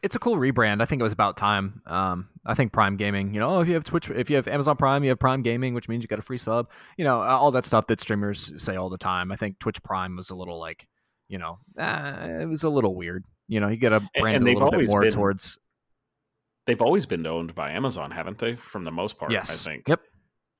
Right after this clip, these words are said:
Speaker 2: So this kinda just makes sense. But, uh,
Speaker 1: Yep.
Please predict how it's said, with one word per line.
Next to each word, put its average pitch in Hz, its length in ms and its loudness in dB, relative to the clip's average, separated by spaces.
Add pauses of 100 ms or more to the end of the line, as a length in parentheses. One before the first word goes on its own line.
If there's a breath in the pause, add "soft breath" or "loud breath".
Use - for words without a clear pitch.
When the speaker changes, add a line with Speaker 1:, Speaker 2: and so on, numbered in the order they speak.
(380)
Speaker 2:
So 78 380 -8 (380 loud breath)
this 101 100 -8
kinda 90 240 -4
just - 320 -10
makes 78 240 -8
sense. - 400 -8 (160)
But, - 160 -8
uh, - 260 -10
Speaker 1:
Yep. - 120 -20